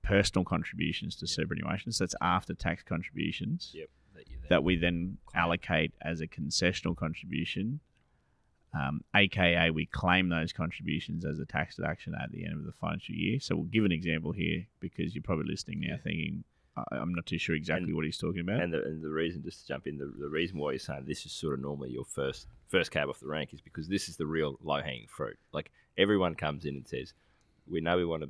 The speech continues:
Speaker 2: we wanna sort of get set up for our retirement," and
Speaker 1: Mm.
Speaker 2: and whenever you say, "Do you wanna do that in a tax-effective manner?" people look at you like you got three heads. Of course, of course we wanna pay less tax. Of course we wanna manage that if, if at all possible.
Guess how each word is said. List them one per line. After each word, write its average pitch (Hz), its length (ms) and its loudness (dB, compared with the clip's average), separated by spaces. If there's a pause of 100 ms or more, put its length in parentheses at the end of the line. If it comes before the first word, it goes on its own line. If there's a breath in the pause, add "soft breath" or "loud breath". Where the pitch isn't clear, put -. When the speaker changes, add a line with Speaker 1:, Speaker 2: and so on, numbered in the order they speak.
(100)
Speaker 2:
we 85 80 -2
wanna 90 220 2
sort 85 360 -2
of - 140 -6
get 80 200 -2
set - 160 -4
up - 140 0
for 71 120 -4
our 67 100 -2
retirement," 98 500 -2 (180)
and 73 340 0
Speaker 1:
Mm. - 40 -10 (640)
Speaker 2:
and 78 120 0
whenever 82 200 4
you 80 60 0
say, 71 320 -2 (260)
"Do - 80 -4
you 73 120 0
wanna 76 160 0
do 69 140 -2
that 65 120 0
in - 60 -12
a - 20 -16
tax-effective - 680 -8
manner?" 64 220 -8
people 64 240 -8
look 65 160 -8
at - 140 -8
you - 80 -12
like - 140 -14
you 67 80 -12
got - 120 -8
three 64 280 -8
heads. 64 200 -14
Of - 140 -16
course, 78 360 -2
of - 100 -14
course 113 220 4
we 101 60 0
wanna 87 200 2
pay 69 240 -2
less 71 200 -4
tax. - 360 -6
Of - 140 -20
course 85 280 -4
we 80 60 -4
wanna 69 180 -6
manage 69 340 -10
that 57 220 -6
if, - 100 -20 (160)
if - 140 -16
at - 80 -4
all 64 160 -6
possible. - 420 -12